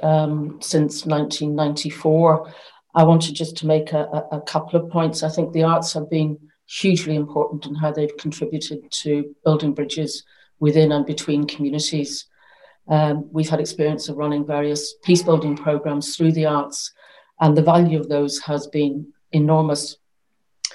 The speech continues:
We've run programs whereby we've, um, invited communities to take down,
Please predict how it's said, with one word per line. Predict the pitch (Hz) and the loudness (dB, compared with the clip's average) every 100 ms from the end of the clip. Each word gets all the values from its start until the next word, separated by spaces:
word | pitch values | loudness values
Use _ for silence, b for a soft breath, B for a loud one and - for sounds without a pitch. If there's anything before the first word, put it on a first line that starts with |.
| B B B | B B B
We've | 165 156 | 4 6
run | 160 160 | 8 6
programs | 160 175 175 175 170 160 | 4 4 6 4 2 0
whereby | 160 160 165 156 | 0 0 2 0
we've, | 151 151 151 - - | 0 -4 -6 -10 -6
um, | 156 147 | -4 -4
invited | 156 147 156 156 - _ - 156 | -6 -2 0 -2 -4 _ -10 -10
communities | - 151 151 156 165 147 | -8 -6 -6 -4 -4 -4
to | - - | -6 -4
take | - 156 - | 0 0 2
down, | 160 160 160 156 | 2 4 4 0